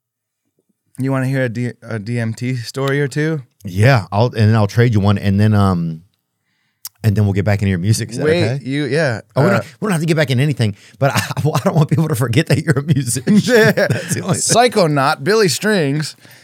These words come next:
Speaker 1: Um,
Speaker 2: Psychonaut, that's what Shane Moss was, a psychonaut.
Speaker 1: Nice.
Speaker 2: Yeah. But yeah, let's go down a D M T story, man.
Speaker 1: Well, because I feel like, you know, uh, since I'm talking about all the other bad bullshit that I've done, I need to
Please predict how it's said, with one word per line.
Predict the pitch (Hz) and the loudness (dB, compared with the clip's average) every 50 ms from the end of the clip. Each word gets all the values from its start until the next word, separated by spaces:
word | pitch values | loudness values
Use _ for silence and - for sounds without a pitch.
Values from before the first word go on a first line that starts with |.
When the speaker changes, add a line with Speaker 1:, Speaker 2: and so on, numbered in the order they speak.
| - - - - - - _ - - | -20 -20 -20 -20 -20 -20 _ -4 0
Speaker 1:
Um, | 139 | 2
Speaker 2:
Psychonaut, | 139 139 139 120 - 147 139 120 117 120 | 2 2 2 2 2 2 2 2 2 2
that's | 131 139 120 | 0 0 0
what | 147 123 | -2 -4
Shane | - - 135 120 110 | -2 0 0 2 2
Moss | 107 107 98 95 95 - | 0 0 -2 -2 -4 -2
was, | - 156 101 104 107 | -2 -2 -2 -2 -4
a | 104 | -4
psychonaut. | 104 - - - 110 - - - - | -4 -4 -2 -4 -4 -4 -2 -2 0
Speaker 1:
Nice. | 135 147 160 165 151 131 - 67 - - - - - - | 0 2 2 2 2 0 0 -4 -6 -10 -14 -14 -16 -18
Speaker 2:
Yeah. | - _ _ | -20 _ _
But | 127 135 143 | 0 2 2
yeah, | 156 147 123 | 2 0 0
let's | 107 123 143 - | 0 -2 -4 -2
go | - 151 | -2 -2
down | 139 135 127 | -2 0 -2
a | 123 | -2
D | 113 101 123 123 120 | -2 -2 -4 -4 -4
M | 117 113 | -6 -6
T | - 131 135 | -6 -6 -8
story, | 123 - - 101 90 85 85 82 | -6 -6 -6 -6 -4 -4 -6 -6
man. | 80 - | -4 -2
Speaker 1:
Well, | 135 135 143 147 | -2 0 0 0
because | 143 151 156 - 156 160 160 156 147 143 117 - - - - _ _ _ _ _ _ _ _ _ _ _ | -2 -4 -4 -2 -2 0 0 0 0 -2 -4 -8 -10 -12 -16 _ _ _ _ _ _ _ _ _ _ _
I | - 147 180 208 180 | -2 0 0 0 0
feel | - - 175 160 151 | -2 -2 0 0 2
like, | 147 139 131 117 - - _ _ _ _ _ _ _ _ _ _ _ _ _ | 0 0 0 -2 -4 -10 _ _ _ _ _ _ _ _ _ _ _ _ _
you | - - 139 139 | -12 -8 -6 -4
know, | 123 120 113 101 | -4 -4 -4 -6
uh, | - - - - - - - - - | -8 -12 -18 -18 -16 -16 -16 -14 -14
since | - - 143 135 135 - | -12 -8 -8 -8 -6 -6
I'm | 127 123 123 | -6 -6 -6
talking | 123 135 131 127 117 127 123 | -4 -4 -4 -2 -2 -4 -4
about | 120 123 123 | -4 -2 -2
all | 120 120 | -2 -2
the | 110 117 | -2 -4
other | 120 123 117 107 95 - - _ _ _ _ | -4 -4 -4 -6 -8 -12 -20 _ _ _ _
bad | - 107 110 117 120 117 104 - | -6 -4 -2 -2 -2 -4 -6 -8
bullshit | 104 98 101 101 - 104 101 82 - | -10 -10 -10 -10 -10 -10 -12 -12 -12
that | - - | -14 -14
I've | 92 87 82 | -14 -14 -12
done, | 85 104 101 92 | -10 -10 -10 -8
I | 95 98 | -10 -10
need | 101 107 110 - | -8 -10 -10 -10
to | - 98 90 | -12 -16 -18